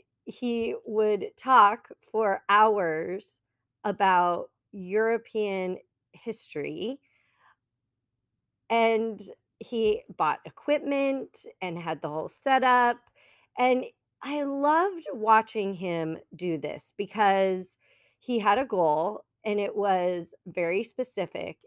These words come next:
and it was just to talk about one specific aspect in European history. It, European history, all history, but European history is a huge passion of his.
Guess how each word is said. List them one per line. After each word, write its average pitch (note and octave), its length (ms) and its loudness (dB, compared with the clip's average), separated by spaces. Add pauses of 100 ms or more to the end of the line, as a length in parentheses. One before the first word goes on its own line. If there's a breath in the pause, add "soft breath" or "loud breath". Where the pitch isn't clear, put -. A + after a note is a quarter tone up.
and G3+ 140 -4
it F#3+ 100 -6
was G3 240 -4
just A3+ 680 0
to D#4+ 100 -10
talk E3 420 0
about D#3 460 0 (320)
one A3 400 2
specific G3 640 -4 (120)
aspect D#3 880 -6 (260)
in F#3 160 -2
European E3+ 600 -2
history. C#3+ 540 -10
It, G3+ 240 -2 (420 soft breath)
European C4 460 4
history, G3 680 -2
all D#4+ 220 12
history, A#3+ 380 0
but F#3+ 180 -2
European A3 560 0
history F3+ 400 -4
is E3+ 260 -6
a F3 60 -4
huge G3 800 -2
passion C3+ 460 -6
of G3 160 -6
his. A#3+ 440 2